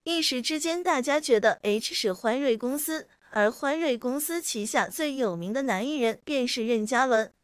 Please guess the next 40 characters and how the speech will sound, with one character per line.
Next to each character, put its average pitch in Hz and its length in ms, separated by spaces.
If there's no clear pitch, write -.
一 311 140
时 269 200
之 294 160
间， 320 320
任 262 240
嘉 269 180
伦 247 260
有 214 240
深 254 300
陷 320 220
舆 190 180
论 226 180
漩 233 200
涡。 247 300
只 320 160
不 311 140
过， 320 320
不 285 180
管 226 220
是 254 180
任 269 180
嘉 294 200
伦 269 300
还 196 240
是 214 180
其 202 240
他 240 180
男 233 240
星， 302 240
这 381 240
些 302 180
都 320 220
仅 226 260
限 233 240
于 247 80
网 208 300
友 311 160
的 240 80
猜 269 240
测， 285 280